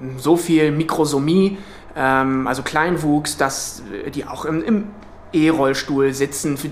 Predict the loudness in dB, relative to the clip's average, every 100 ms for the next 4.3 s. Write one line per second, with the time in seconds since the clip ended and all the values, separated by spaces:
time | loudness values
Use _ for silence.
0 | -10 -18 -20 -20 -4 2 4 2 2 2
1 | 2 0 -2 2 2 2 0 0 -2 -2
2 | -2 -2 2 0 0 -4 -4 -6 -4 -2
3 | -2 -4 -8 -4 -2 -2 -2 0 0 2
4 | 4 4